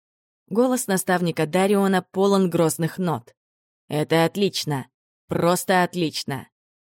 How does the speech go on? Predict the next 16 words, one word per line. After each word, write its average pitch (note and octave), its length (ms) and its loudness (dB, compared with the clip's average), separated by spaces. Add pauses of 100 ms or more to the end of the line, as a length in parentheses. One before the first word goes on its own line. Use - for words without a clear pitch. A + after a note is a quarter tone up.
(140)
Разворачиваюсь. E3 1080 -6 (680)
Здесь A3 360 -2
не C4 120 0
только C4 360 0
наставник, A#3+ 720 0
но A3 200 4
и - 160 2
моя F#3+ 340 2
личная G3 440 0
гвардия. E3+ 760 -2 (420)
Ника, G3+ 460 2
Иссена, G3 480 0
Вильгета, E3 600 0
Ингар D#3 360 0
и F#3 160 -4
Бальтар. F3 580 -2